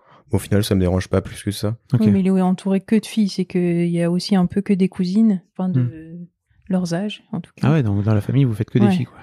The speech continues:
Speaker 1: Ouais,
Speaker 3: Ouais.
Speaker 1: c'est ça. <laughs> Mais bon.
Speaker 2: Mais tout
Speaker 1: C'est
Speaker 2: à l'heure,
Speaker 1: vrai.
Speaker 2: tu, tout à l'heure, Delphine, tu disais, euh, c'est marrant parce que, euh, l'autre jour, il a dit au Toubib, euh, « J'ai trois sœurs. »
Speaker 3: Mhm.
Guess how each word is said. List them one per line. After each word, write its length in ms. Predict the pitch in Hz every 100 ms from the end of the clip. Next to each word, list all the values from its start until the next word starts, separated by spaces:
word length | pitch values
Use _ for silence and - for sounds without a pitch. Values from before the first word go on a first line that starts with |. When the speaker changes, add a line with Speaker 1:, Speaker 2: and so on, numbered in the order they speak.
| 104
Speaker 1:
Ouais, 80 | 101
Speaker 3:
Ouais. 140 | 98
Speaker 1:
c'est 140 | 90 -
ça. 20 |
<laughs> 1200 | - - - - - - - - - - 269 - 330 - - 339 - - - - _ _ _ - 196 - - - -
Mais 60 | 123
bon. 140 | 107 104 - _ _ -
Speaker 2:
Mais 60 |
tout 80 | 131
Speaker 1:
C'est 60 | -
Speaker 2:
à 40 |
l'heure, 120 | 156
Speaker 1:
vrai. 80 | 196
Speaker 2:
tu, 280 | 135 123 123
tout 160 | - -
à 40 |
l'heure, 120 | 151
Delphine, 280 | 165 120 190
tu 120 | 180
disais, 360 | 123 117 131 170
euh, 440 | 143 113 107 107 107 _ _ _
c'est 140 | -
marrant 180 | 123 143
parce 140 | 160 -
que, 100 | 120 185 190 156 _ - 190
euh, 260 | - 120 113
l'autre 180 | 120
jour, 160 | 117 156
il 80 | 127
a 40 |
dit 120 | 110 127
au 60 |
Toubib, 440 | 123 131 120 170 131
euh, « 600 | 127 120 117 113 113 120
J'ai 180 | 117 120
trois 200 | - 117
sœurs. » 420 | - 156 233 -
Speaker 3:
Mhm. 240 | 208 208